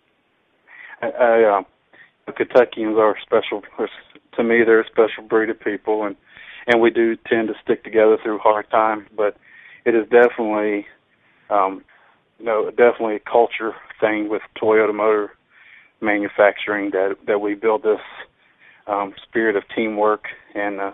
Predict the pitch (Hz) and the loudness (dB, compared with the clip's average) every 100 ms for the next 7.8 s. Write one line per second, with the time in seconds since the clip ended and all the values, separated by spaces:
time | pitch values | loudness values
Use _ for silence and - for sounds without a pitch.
0 | _ 123 107 101 - 110 110 104 101 - | _ 0 2 2 2 4 4 2 -2 -2
1 | 107 - 107 104 - _ - - - - | -4 -2 -8 -10 -18 _ -20 -20 -20 -20
2 | _ 107 98 110 104 101 104 101 - - | _ -12 -2 -2 -2 0 2 2 -2 -16
3 | - - - 104 - 107 104 - - 110 | -16 -14 -6 -4 -2 0 0 -2 -2 0
4 | 110 107 104 - 101 - 104 104 90 107 | 2 0 -6 -4 -4 -4 -4 -2 -4 -4
5 | 104 98 101 95 _ _ _ _ - - | -2 0 -2 -6 _ _ _ _ -20 -10
6 | - 113 120 - 127 - 120 113 - 143 | 0 4 4 2 -4 -4 -6 -4 0 2
7 | 143 131 127 - 120 110 107 110 | 2 0 0 -4 -4 0 0 0